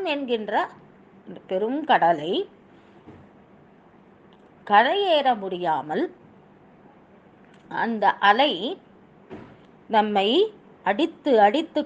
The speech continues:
கொண்டு போய்க்கொண்டே, இருளிலே இழுத்து கொண்டே போயிருக்க, அதிகாரிகளுக்கு இவ்விருளை போக்கி பிரகாசமான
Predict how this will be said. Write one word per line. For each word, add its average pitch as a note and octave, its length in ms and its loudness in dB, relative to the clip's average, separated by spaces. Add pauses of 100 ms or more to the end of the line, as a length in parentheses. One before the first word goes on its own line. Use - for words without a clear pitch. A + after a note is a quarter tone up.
கொண்டு G3 360 -4
போய்க்கொண்டே, G#3 800 -2 (260)
இருளிலே C#4 600 2
இழுத்து C4+ 440 -4
கொண்டே G3 420 -4
போயிருக்க, F#3+ 680 -4 (1800)
அதிகாரிகளுக்கு C4+ 1400 4 (140)
இவ்விருளை B3+ 680 0 (160)
போக்கி A#3 500 0
பிரகாசமான C4 1400 4